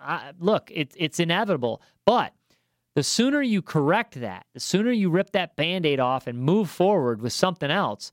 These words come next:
the better. I can't stress that enough. Don't allow it to derail you emotionally or financially. But the forties is the time period. Now you start to think towards retirement. You're going out, you've got twenty more years. Now you start, in my opinion, is when you engage an advisor.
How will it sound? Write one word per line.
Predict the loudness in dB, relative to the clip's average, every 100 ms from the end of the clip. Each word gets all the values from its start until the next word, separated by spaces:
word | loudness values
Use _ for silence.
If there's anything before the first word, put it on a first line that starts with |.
| _ _ 0
the | 0
better. | 0 0 0 0 -2 -6 -4
I | -4
can't | -2 -4 -4
stress | 0 0 2
that | 0 0
enough. | -2 -4 0
Don't | 0 2
allow | 2 2 2
it | 0
to | -4
derail | -2 -2 2 2 4 2
you | 2 2
emotionally | 2 0 0 -2 -6 -4
or | -4
financially. | -2 -2 -2 -6 -16 -20 _ _ _
But | -4
the | -4
forties | 0 2 4 2 0
is | -4
the | -4
time | -2 -2
period. | 0 0 0
Now | 0 0 2
you | 0
start | 0 0 -2 -2
to |
think | -6 -4 -4
towards | -2 0 0 -2
retirement. | -4 -2 -2 -2 -6 -12 _ _ _
You're | -2
going | 2 2 2 0
out, | -2 -2
you've | -4
got | -4
twenty | -2 -2 0
more | 0 0
years. | 2 0 0
Now | -2 0 2
you | 0
start, | 0 0 0 -2
in | -4
my | 0 2
opinion, | 0 -2 -2 -2
is | -4
when | -4
you | -2
engage | -2 -2 -2 -4
an | -8 -6
advisor. | -4 -2 -4 -8 -14